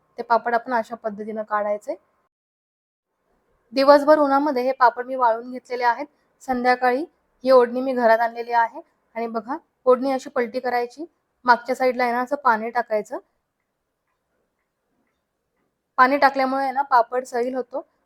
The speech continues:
आणि तो पटकन निघतो. बघा, माझे सासूबाई आता हा पापड काढतायत. अगदी पटकन हा पापड निघालेला आहे. पाणी न टाकता तुम्ही पापड काढले ना, तर त्याचे तुकडे तुकडे निघतील.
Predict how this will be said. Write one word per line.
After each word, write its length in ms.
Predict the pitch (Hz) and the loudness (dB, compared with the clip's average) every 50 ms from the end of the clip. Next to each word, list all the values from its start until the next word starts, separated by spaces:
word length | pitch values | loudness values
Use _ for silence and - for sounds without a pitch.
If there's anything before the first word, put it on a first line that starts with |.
| _ | _
आणि 140 | - 226 233 | -4 -4 -4
तो 140 | 226 233 294 | -2 -2 -4
पटकन 500 | 294 294 - 226 226 _ _ - 220 220 214 | -2 -2 -4 -6 -6 _ _ -12 -10 -8 -8
निघतो. 360 | 214 208 _ _ 277 320 330 _ _ - | -10 -10 _ _ -10 -10 -10 _ _ -8
बघा, 260 | 220 220 202 226 269 | -8 -6 -6 -6 -6
माझे 200 | 277 254 254 240 | -4 -6 -6 -6
सासूबाई 460 | 233 247 240 226 - - 233 240 240 233 | -4 -4 -4 -4 -4 -8 -8 -6 -6 -6
आता 160 | 226 - 233 | -6 -6 -6
हा 100 | 226 226 | -6 -4
पापड 320 | - 226 214 208 - 220 220 | -2 -2 -4 -4 -6 -12 -8
काढतायत. 440 | - 226 214 196 196 - 220 269 - _ _ _ _ _ _ _ _ _ _ _ _ _ _ _ _ _ _ _ _ _ _ _ _ - | -4 -4 -4 -4 -6 -8 -8 -8 -8 _ _ _ _ _ _ _ _ _ _ _ _ _ _ _ _ _ _ _ _ _ _ _ _ -16
अगदी 180 | 220 214 262 | -10 -8 -6
पटकन 360 | 247 - 254 247 - - 254 | -4 -4 -4 -4 -4 -6 -6
हा 80 | 254 254 | -4 -2
पापड 360 | 240 247 233 220 226 226 226 214 | 2 2 2 2 2 -2 -6 -6
निघालेला 480 | 220 214 202 214 208 214 214 214 214 | -8 -8 -6 -6 -6 -4 -4 -2 -2
आहे. 200 | 208 208 202 269 339 _ _ _ _ _ _ _ _ | -4 -4 -6 -10 -18 _ _ _ _ _ _ _ _
पाणी 260 | - 262 254 254 269 311 | 6 8 8 6 4 2
न 160 | 320 330 311 | 0 0 2
टाकता 240 | 302 262 277 - 269 | 0 0 -2 -4 -10
तुम्ही 200 | 262 254 262 254 | -8 -8 -6 -2
पापड 340 | - 247 226 220 - 240 214 | 0 0 0 0 -2 -8 -4
काढले 260 | - 240 240 240 269 | -2 -2 -2 -2 -4
ना, 140 | 254 233 226 | -8 -6 -6
तर 100 | - 240 | -6 -8
त्याचे 200 | 240 254 - 277 | -10 -12 -12 -12
तुकडे 300 | - - 254 - 240 247 | -16 -20 -14 -8 -6 -6
तुकडे 320 | 254 - 254 254 240 269 269 | -6 -6 -8 -6 -4 -4 -4
निघतील. 400 | 247 240 233 _ _ - 285 | -4 -8 -12 _ _ -12 -12